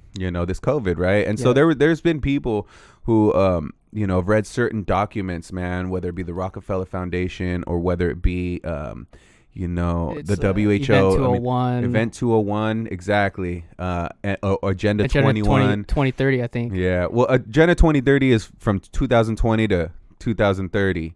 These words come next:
Speaker 2: That's right, yeah.
Speaker 1: And Agenda twenty-one is a bigger plan for the twenty-first century. But you're absolutely right. It's all
Speaker 2: Yeah,
Speaker 1: part of the
Speaker 2: yeah,
Speaker 1: same
Speaker 2: it's all,
Speaker 1: thing.
Speaker 2: yeah.
Speaker 1: Um,
Speaker 2: Which is
Speaker 1: but
Speaker 2: the World Health Or-, Organization, uh, the World Economic Forum,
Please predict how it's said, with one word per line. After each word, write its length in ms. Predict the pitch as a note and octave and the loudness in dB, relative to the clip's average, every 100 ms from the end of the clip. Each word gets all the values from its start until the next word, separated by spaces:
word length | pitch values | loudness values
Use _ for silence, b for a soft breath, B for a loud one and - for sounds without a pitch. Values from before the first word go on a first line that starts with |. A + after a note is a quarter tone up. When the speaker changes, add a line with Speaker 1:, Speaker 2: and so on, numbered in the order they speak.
| - | -2
Speaker 2:
That's 220 | C3+ B2+ | -2 -2
right, 200 | A#2+ A2 - | -6 -8 -6
yeah. 160 | A2+ | -2
Speaker 1:
And 260 | G2 F#2+ F#2 | 0 0 -4
Agenda 320 | G2 G#2+ A#2 | -4 -2 -2
twenty-one 800 | A2 A#2 G#2+ G#2 A#2+ A2+ G2+ G2+ - | 0 0 0 2 2 2 2 -2 -2
is 200 | G2+ F#2+ | -2 0
a 40 | |
bigger 300 | E2+ A2 G#2 | 2 2 2
plan 300 | G2+ G#2 F#2+ | 0 0 -2
for 100 | - | -4
the 80 | F2+ | -8
twenty-first 460 | - G2 F2+ F#2 - | -6 -6 -6 -8 -4
century. 540 | G#2+ G#2+ F#2+ E2 D#2+ - - - - | -6 -4 -4 -4 -8 -14 -20 -20 -2
But 160 | G#2+ G2+ | 2 4
you're 120 | A2 | 6
absolutely 340 | A#2 - A#2 | 4 2 -2
right. 200 | A2+ A2+ | 2 2
It's 80 | F2 | 4
all 80 | A2 | 4
Speaker 2:
Yeah, 80 | A2 | 4
Speaker 1:
part 140 | G#2+ | 2
of 60 | F#2 | 2
the 80 | F2 | 2
Speaker 2:
yeah, 60 | C3 | 2
Speaker 1:
same 60 | |
Speaker 2:
it's 80 | G#2 | 2
all, 120 | C3+ | 0
Speaker 1:
thing. 120 | G2+ E2+ | 0 0
Speaker 2:
yeah. 240 | B2+ G2+ b b b b | -2 -2 b b b b
Speaker 1:
Um, 400 | F#2 F#2 F2 E2+ - _ | -4 -2 -2 -6 -12 _
Speaker 2:
Which 100 | - | -2
is 60 | C#3 | 0
Speaker 1:
but 60 | C#3 | 2
Speaker 2:
the 60 | |
World 280 | C#3+ D#3+ E3 | 4 4 6
Health 200 | F3+ F3 | 6 4
Or-, 220 | D#3+ D#3+ | 2 2
Organization, 800 | D3+ D3+ C#3+ C3+ C3 - C#3+ C3 b b b b | 2 2 2 2 0 0 0 0 b b b b
uh, 280 | C3 B2 A#2+ | 2 4 2
the 200 | A#2+ B2 | 0 0
World 320 | B2 D3+ C#3 | 6 6 6
Economic 480 | C#3 D3+ C#3+ C#3+ B2+ | 2 4 4 4 0
Forum, 460 | - A#2+ A#2 A#2 | -4 -2 -2 -2